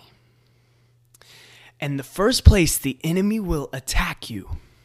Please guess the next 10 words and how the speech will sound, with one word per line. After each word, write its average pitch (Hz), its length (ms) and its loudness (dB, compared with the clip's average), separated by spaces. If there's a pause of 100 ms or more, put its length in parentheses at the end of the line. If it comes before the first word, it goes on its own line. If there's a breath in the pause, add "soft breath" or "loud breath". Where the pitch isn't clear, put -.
(1120 loud breath)
is 139 220 -4
in 175 460 2
your 143 600 0 (880)
perception. - 800 6 (2250 loud breath)
<sighs> - 60 -6 (760 loud breath)
Not 180 200 4
in 294 120 6
your 202 100 8
bank 165 300 8
account. - 380 -12